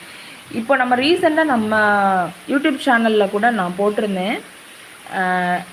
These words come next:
எல்லாமே உங்களுக்கு வந்து நான் போட்டிருந்தேன். என்னென்ன வரும், இளமை பெயர்களில் வந்து எந்தெந்த இதெல்லாம் வரும் அப்படிங்கிறத போட்டிருக்கேன். அதையும் கொஞ்சம் செக் பண்ணிக்கோங்க.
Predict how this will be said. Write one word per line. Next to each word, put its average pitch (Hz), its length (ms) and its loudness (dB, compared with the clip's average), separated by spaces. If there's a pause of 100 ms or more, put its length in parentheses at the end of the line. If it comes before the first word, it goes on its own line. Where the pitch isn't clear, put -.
(120)
எல்லாமே 226 400 0
உங்களுக்கு 196 360 0
வந்து 208 80 -2
நான் 208 180 -2
போட்டிருந்தேன். 214 460 0 (1120)
என்னென்ன 220 680 0
வரும், 180 500 2 (600)
இளமை 240 360 2
பெயர்களில் 190 460 0
வந்து 185 180 0
எந்தெந்த 196 340 2
இதெல்லாம் 180 280 2
வரும் 170 340 2
அப்படிங்கிறத 170 300 -2 (100)
போட்டிருக்கேன். 175 400 -2
அதையும் 202 380 0
கொஞ்சம் 180 220 -2
செக் 170 280 -8
பண்ணிக்கோங்க. 180 440 -4